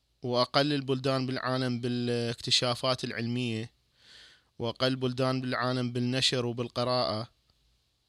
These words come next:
وهكذا. يعني هي لستة كلش طويلة، بس هو أنه الأمر كلش بسيط، أنه إحنا دا نفكر،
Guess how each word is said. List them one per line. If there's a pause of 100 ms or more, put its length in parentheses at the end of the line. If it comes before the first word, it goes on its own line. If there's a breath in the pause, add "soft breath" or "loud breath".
(280)
وهكذا.
يعني
هي
لستة
كلش
طويلة،
بس
هو (960 loud breath)
أنه
الأمر
كلش (520)
بسيط، (220)
أنه
إحنا
دا
نفكر،